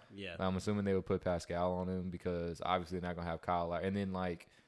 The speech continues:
Speaker 2: what do you do with, like, Kyle Lowry and, like, Norman Powell in that series, bro? 'Cause, like,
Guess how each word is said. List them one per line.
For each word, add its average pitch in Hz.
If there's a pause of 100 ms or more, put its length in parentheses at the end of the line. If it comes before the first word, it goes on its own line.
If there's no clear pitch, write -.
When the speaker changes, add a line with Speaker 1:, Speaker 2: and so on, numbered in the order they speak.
(800)
Speaker 2:
what 107
do 135
you 135
do 110
with, 117
like, 95
Kyle 101
Lowry 98
and, 90
like, 87
Norman 92
Powell 95
in 87
that 85
series, 95
bro? 85
'Cause, 85
like, 85